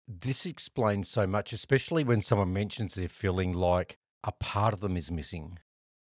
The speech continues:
There are many conversations that I have with grieving pet lovers, and one comment comes up consistently, and that is, "Am I going crazy to feel this way?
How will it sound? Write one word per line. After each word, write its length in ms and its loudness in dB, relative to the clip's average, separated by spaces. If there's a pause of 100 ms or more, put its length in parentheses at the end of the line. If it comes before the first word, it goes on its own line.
(440)
There 220 -2
are 60 -2
many 240 2
conversations 760 0
that 100 -6
I 80 -4
have 260 -8
with 220 -6
grieving 480 -2
pet 240 -6
lovers, 400 -4
and 380 -4 (360)
one 300 0
comment 500 -6
comes 340 -4
up 160 -6
consistently, 840 -10 (200)
and 220 -4
that 260 0
is, 500 -8 (340)
"Am 120 2
I 80 2
going 320 4
crazy 540 -2
to 100 -10
feel 300 -2
this 260 -6
way? 380 -2